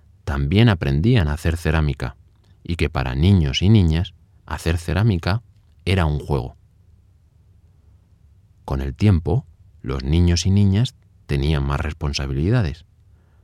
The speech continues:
También creaban mejores objetos de cerámica. Aquí termina la visita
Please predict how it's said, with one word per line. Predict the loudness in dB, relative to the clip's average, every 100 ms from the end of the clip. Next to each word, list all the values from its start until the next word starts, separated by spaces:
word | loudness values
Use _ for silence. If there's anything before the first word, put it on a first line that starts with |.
| _ _ _ _ _ -20 _ -4
También | 2 4 4 2 0 -8 _ _
creaban | -6 -4 -2 0 0
mejores | 0 0 0 -2 -2
objetos | -8 -8 -8 -6
de | -8
cerámica. | -6 -4 -4 -6 -12 -20 _ _ _ _ _ _ _ _ _ _ _ _ _ _ _ _ _ -20 _ _ _ _ _ _ _ _ _ _ _ _ _ _ _ _ _ _ _ _ _ _ _ -20 -20 _ _ _ _
Aquí | 0 2 2
termina | 2 4 4 2
la | 0 -2
visita | -2 -2 0 0